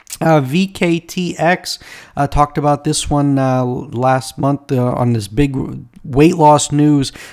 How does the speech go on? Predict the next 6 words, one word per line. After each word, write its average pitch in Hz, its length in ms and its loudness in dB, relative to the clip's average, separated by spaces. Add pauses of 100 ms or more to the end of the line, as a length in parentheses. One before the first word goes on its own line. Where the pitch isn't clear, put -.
(120)
uh, 127 500 0
a 120 200 -2
potential 135 500 -2
competitor 131 600 -2
to 123 360 -4
Ozempic. 143 760 0